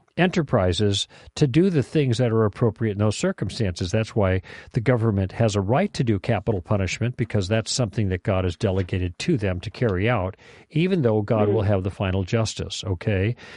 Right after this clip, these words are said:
Speaker 1: But that doesn't mean, so even though they're operating under their divinely given authority, just like, by the way, all parents would be operating underneath their divinely given authority when they're raising their children,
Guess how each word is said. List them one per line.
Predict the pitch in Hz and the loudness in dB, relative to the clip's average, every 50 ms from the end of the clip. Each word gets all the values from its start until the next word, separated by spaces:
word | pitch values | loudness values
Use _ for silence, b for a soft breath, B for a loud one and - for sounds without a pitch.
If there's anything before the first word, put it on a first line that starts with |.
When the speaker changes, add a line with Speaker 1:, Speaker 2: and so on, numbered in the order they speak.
| B B B B B B B - | B B B B B B B 2
Speaker 1:
But | 139 135 127 _ | 2 2 2 _
that | - 156 143 _ | 2 2 2 _
doesn't | 202 202 208 208 196 156 131 | 2 2 4 2 2 2 2
mean, | 135 135 127 117 110 110 107 | 2 4 4 4 2 0 -4
so | - - - 151 147 - | 0 2 2 2 2 2
even | - 196 208 220 240 190 | 2 2 2 4 4 4
though | 147 139 139 | 4 4 4
they're | 135 135 127 - - | 4 2 0 0 0
operating | 156 151 156 151 _ 160 139 120 110 107 104 104 110 110 117 - _ _ _ _ | 0 0 0 0 _ 2 4 6 6 6 6 4 4 2 2 0 _ _ _ _
under | - 151 175 190 196 185 170 147 | 2 2 4 4 4 4 4 2
their | 123 113 120 104 104 107 | 4 2 2 2 2 0
divinely | 107 98 120 104 104 - 113 117 131 143 143 127 110 104 98 98 104 113 - 135 | 2 2 0 0 0 -2 0 2 2 2 2 2 2 2 2 0 -2 -4 -6 0
given | 113 135 135 120 113 104 | 2 2 4 4 4 2
authority, | 104 - 147 160 175 147 104 104 | 2 2 2 2 2 2 2 2
just | 98 - 196 - - - | 2 2 0 0 0 -2
like, | 196 147 | -2 0
by | 123 127 113 | 2 2 4
the | 110 110 | 4 6
way, | 113 117 117 | 6 4 4
all | - - 156 165 156 | 4 2 2 2 2
parents | _ - - 226 254 254 214 135 - - | _ -2 -2 -2 -2 0 0 -2 0 0
would | 127 113 95 | 0 0 2
be | 104 107 | 2 2
operating | 107 101 107 - - 110 101 95 98 101 110 | 2 2 0 0 2 2 2 4 2 0 2
underneath | 120 127 117 110 113 107 104 95 95 _ - 113 117 113 101 - | 2 0 2 4 4 2 2 0 -2 _ 0 2 2 2 2 2
their | - 113 104 98 101 | 2 2 2 2 0
divinely | 95 90 104 117 120 117 110 104 107 | -2 -2 0 0 2 2 2 2 2
given | 101 113 101 107 101 | 2 2 0 0 -2
authority | 95 - - 120 107 98 101 104 | -2 0 0 2 2 2 2 0
when | 104 107 113 117 110 | 0 0 0 2 2
they're | 107 104 101 | 2 2 2
raising | 104 113 117 101 - 101 95 | 2 2 2 2 2 0 0
their | 95 92 | 0 -2
children, | 87 - - 185 180 156 110 92 87 | -2 0 0 0 2 2 0 0 0